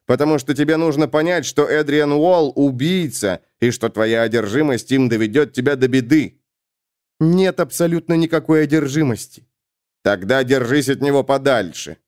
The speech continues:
«Или что?» Искра. Жар. «Почему ты так его ненавидишь?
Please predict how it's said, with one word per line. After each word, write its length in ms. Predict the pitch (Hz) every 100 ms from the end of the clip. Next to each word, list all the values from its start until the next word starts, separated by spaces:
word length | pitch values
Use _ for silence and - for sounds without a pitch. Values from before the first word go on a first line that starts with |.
| _ _ _ _ _ _
«Или 300 | 208 214 226
что?» 580 | 202 - 233 165 92 - _ _ _ _ -
Искра. 540 | 143 127 - 92 76 _ _ _ -
Жар. 460 | 131 127 160 104 - _ _ _ _ _ _ _
«Почему 520 | 196 190 196 214 254
ты 100 | 247
так 260 | 185 226 -
его 220 | 202 196
ненавидишь? 720 | 208 196 190 226 156 123 -